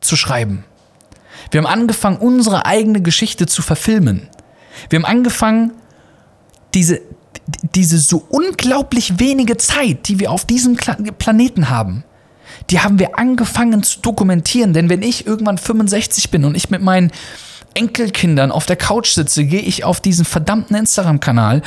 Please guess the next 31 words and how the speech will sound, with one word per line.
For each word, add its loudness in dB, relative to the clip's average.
oder 0
auf 0
unseren 2
YouTube-Kanal -2
und 2
guck -2
mir 0
die 2
Videos 2
von -2
zweitausendeinundzwanzig 0
an 2
und 2
denk 2
mir, 4
„Holy 2
cow, 0
was 0
hatten 2
wir 2
denn 2
eigentlich -2
für 2
ein 2
geiles -2
Leben? 0
Das -2
hat -2
richtig 0
Spaß -2
gemacht.“ -4